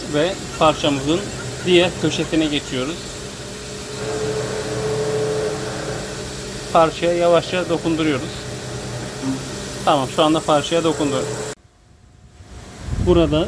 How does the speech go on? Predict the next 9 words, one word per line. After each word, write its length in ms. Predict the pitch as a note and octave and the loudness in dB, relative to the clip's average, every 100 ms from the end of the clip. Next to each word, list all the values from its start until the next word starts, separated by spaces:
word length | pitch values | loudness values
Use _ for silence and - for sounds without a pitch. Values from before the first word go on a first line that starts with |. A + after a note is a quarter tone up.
| - - | 0 0
tekrardan 560 | F#3 E3+ D3+ C3+ D3+ - - - - - - - - | 2 4 4 4 4 2 -2 -4 -6 -10 -14 -16 -4
atlayarak 520 | E3 - E3 E3+ D3+ - - - - | -2 0 2 4 2 0 -12 -14 -4
pozisyon 580 | D#3 C#3+ - E3 D#3+ E3+ - - | -2 -2 -4 0 2 2 -4 -2
al 180 | D#3 C#3 B2+ C#3 | 2 2 2 0
dediğimiz 440 | C#3 D3+ E3 D#3 | 4 6 6 6
zaman, 300 | C#3 C3+ F3 - - - - - F3+ | 2 0 -2 -6 -14 -16 -16 -10 -2
e, 160 | C#3+ C#3+ | -2 4
diğer 260 | E3 D#3 F3 - - | 4 4 2 -6 0
X 120 | E3 | 0